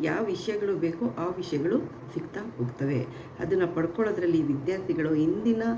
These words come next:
ವಿದ್ಯಾರ್ಥಿಗಳು ಶಿಕ್ಷಣ ಬದಲಾದಂತೆ ವಿದ್ಯಾರ್ಥಿಗಳು ಸಹ ತುಂಬ ಫಾಸ್ಟ್ ಆಗಿದ್ದಾರೆ. ಆದರೂ ಶಿಕ್ಷಕ ಬೇಕೇ ಬೇಕು.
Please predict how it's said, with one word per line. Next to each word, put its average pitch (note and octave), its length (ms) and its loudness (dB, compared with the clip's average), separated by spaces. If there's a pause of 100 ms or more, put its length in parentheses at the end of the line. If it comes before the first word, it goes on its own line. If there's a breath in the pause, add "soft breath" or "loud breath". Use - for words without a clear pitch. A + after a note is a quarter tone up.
(500 loud breath)
ವಿದ್ಯಾರ್ಥಿಗಳು E3+ 960 2 (160)
ಶಿಕ್ಷಣ - 380 0
ಬದಲಾದಂತೆ D3+ 680 0
ವಿದ್ಯಾರ್ಥಿಗಳು E3 720 2
ಸಹ E3 360 -2
ತುಂಬ A3 340 4
ಫಾಸ್ಟ್ E3 360 -2
ಆಗಿದ್ದಾರೆ. C3+ 420 2 (520 loud breath)
ಆದರೂ F#3+ 340 4 (540)
ಶಿಕ್ಷಕ F3+ 360 0 (380)
ಬೇಕೇ D#3+ 320 2
ಬೇಕು. - 540 2